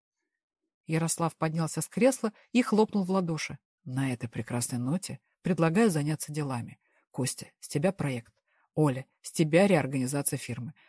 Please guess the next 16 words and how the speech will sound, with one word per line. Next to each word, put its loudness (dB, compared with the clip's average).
Лена, 4
с -12
тебя, 2
э, -4
с -8
тебя 2
работа 2
над 0
видео 2
через -2
месяц, -6
а -2
пока 2
можешь -2
догуливать -6
отпуск. -8